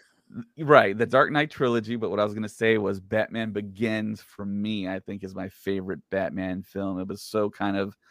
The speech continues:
Speaker 2: under the radar and hit so hard, and that had a freakishly incredible cast, just ridiculous. I mean,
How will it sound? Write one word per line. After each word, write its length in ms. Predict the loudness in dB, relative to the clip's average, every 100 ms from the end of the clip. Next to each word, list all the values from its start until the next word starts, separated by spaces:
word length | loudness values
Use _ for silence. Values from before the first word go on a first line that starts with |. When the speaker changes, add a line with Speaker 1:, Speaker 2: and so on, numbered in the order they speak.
| -20 _ _ 0
Speaker 2:
under 220 | 4 4
the 120 | 4
radar 680 | 4 4 4 2 0 -2 -8 _ _ _ 0
and 200 | 0 0
hit 300 | 0 -2 -2
so 340 | -2 2 2
hard, 420 | 2 0 2 0
and 180 | 0 2
that 160 | 2 2
had 260 | 0 -4
a 100 | -6 -14 _ _
freakishly 640 | -6 -4 -4 -10 -10 -8 -8
incredible 540 | -4 0 0 -2 -10 -12 _ -2
cast, 560 | 0 0 -4 -8 -20 _ _ _ _
just 140 | -14 -8
ridiculous. 1040 | 0 0 0 2 2 2 -2 -2 -6 -6
I 60 | -2
mean, 280 | 0 -2